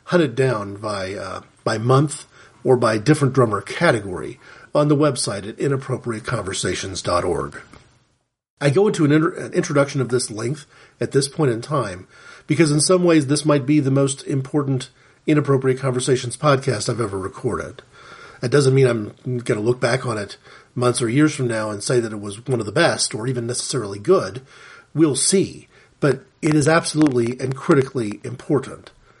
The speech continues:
I know that it's so typical during a presidential election season to be overwhelmed with hyperbole.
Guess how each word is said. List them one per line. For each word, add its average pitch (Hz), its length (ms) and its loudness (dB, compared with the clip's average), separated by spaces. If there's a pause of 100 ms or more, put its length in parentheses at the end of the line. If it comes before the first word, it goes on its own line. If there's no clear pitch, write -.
(340)
I 151 80 4
know 180 200 6
that 165 100 2
it's 143 180 2
so 185 300 4
typical - 640 -4 (240)
during 160 180 6
a 147 40 4
presidential 147 600 2
election 131 400 0
season 90 540 -2 (460)
to 139 80 -4
be 156 140 4
overwhelmed 147 560 4
with 131 160 2
hyperbole. 107 800 -2